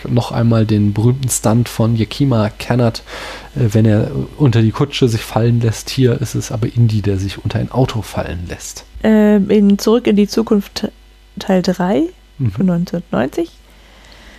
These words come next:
Speaker 2: Fahren Marty und Doc Brown mit dem von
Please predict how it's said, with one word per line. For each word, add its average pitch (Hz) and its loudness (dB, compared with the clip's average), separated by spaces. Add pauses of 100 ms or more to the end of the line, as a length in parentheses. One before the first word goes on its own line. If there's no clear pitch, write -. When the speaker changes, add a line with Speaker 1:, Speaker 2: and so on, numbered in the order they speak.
Speaker 2:
Fahren 220 4
Marty 208 2
und 180 0
Doc 185 -2
Brown 190 2 (600)
mit 190 0
dem 190 4
von 180 0